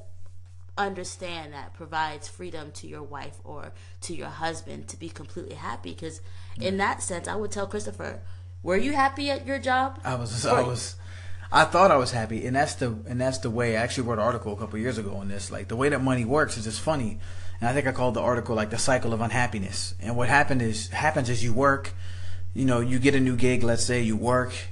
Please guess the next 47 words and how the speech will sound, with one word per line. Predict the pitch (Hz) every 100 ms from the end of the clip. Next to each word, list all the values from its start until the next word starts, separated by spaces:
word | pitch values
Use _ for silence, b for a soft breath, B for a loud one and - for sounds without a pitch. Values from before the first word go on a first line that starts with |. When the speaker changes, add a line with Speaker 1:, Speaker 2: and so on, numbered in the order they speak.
| - B B B B B B -
Speaker 2:
you | 117
know, | 107 104
you | 107 120 120 117 107
start | - 131 120
getting | 139 113
kind | 120 120
of |
accustomed | 117 143 143
to | 123
the | 95
people, | 196 175 160
so | 139
on |
and | 123
so | 147 135
forth. | 143 135 131
It | 127
becomes | 117 123 107
repetitive. | 101 156 147 139 135 131 -
Slowly, | - 147 151 147 143
you | 131
start | - 123 120
to |
kind | 98 117 110
of | 107 - B B B B B B - - - - -
not | 127 95 110
like | 143 139
it | 143
and, | 120 107 131
and | 123
dislike | 127 143 135 127
your |
situation | 131 139 131 131 123
and | 113
wish | -
it | 127
was | 117
better. | - 156 151
And | 151 123
then | 131
what | 120
happens | 123 127 113
is | 107
you | 107
get | 110
that | 104
paycheck. | 101 123 - 98 95